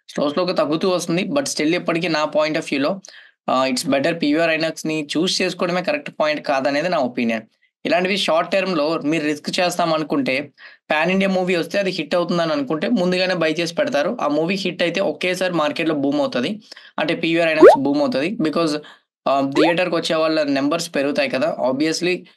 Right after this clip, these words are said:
ప్రాఫిట్ ఎక్కువగా వస్తదన్నమాట. ఇది మెయిన్ పాయింట్. టీమ్ వీడియోని కంటిన్యూ చేసే ముందు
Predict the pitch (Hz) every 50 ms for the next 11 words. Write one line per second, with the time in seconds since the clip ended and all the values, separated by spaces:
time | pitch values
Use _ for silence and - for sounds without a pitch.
0 | _ _ _ _ - 170 165 165 180 190 175 175 - 160 160 156 170 165 139 127
1 | - 127 113 117 113 110 107 107 107 - - - _ - 165 165 180 175 156 131
2 | 127 127 123 123 117 113 113 120 - _ _ _ _ _ - 180 180 180 160 143
3 | 147 156 170 175 180 175 156 143 143 165 170 165 160 151 143 - - 135 131 131
4 | 127 127 143